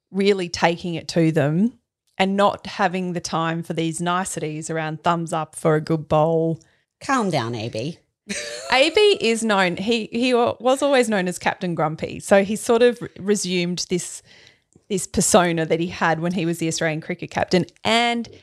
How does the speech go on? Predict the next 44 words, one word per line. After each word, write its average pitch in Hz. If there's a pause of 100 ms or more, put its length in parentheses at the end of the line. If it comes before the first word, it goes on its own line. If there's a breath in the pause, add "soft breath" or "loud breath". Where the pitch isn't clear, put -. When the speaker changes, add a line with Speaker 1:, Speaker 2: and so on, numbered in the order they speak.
Speaker 1:
he 233
was 233
responsible 202
for -
digging 175
Australian 160
cricket -
out 170
of 170
a 170
big 165
hole 175
when 185
he 175
came 170
in 160
to 170
start -
the -
captaincy. -
So 185
he 190
does 233
have 262
a 262
lot 220
of 185 (600)
runs 180
on 165
the 160
board, 156
so 160
to 160
speak. 165 (320 loud breath)
Speaker 2:
Sure, 214
but 269
I 247
think 285
there's 214
a 185
place 185
now 151
for -
sport 120